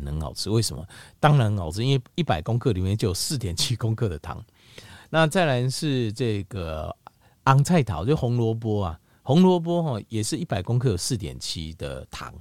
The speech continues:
纯糖哦。所以红萝卜，呃，台湾较少吼，我以前在国外的时候，它有那个小小一条细细的，哦，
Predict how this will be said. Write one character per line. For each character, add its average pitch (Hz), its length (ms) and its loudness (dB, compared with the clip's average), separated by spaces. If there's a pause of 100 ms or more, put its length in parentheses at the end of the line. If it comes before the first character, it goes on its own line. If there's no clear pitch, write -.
纯 90 300 -2
糖 - 300 -6
哦。 71 180 -12 (300)
所 180 120 2
以 160 120 6
红 139 160 4
萝 151 100 6
卜， 151 180 0 (520)
呃， 113 560 2
台 147 260 4
湾 131 460 2 (260)
较 - 180 -4
少 113 320 0
吼， 85 180 -4
我 123 140 0
以 143 300 -2
前 131 240 0
在 92 160 -4
国 123 180 -2 (140)
外 85 120 -2
的 80 60 -4
时 80 160 -6
候， 82 80 -2
它 131 140 -2
有 131 80 -2
那 117 140 0
个 131 80 0
小 98 280 -6
小 73 280 -8
一 104 80 -10
条 - 260 -12
细 110 240 -6
细 101 220 -8
的， - 120 -14
哦， 113 160 -4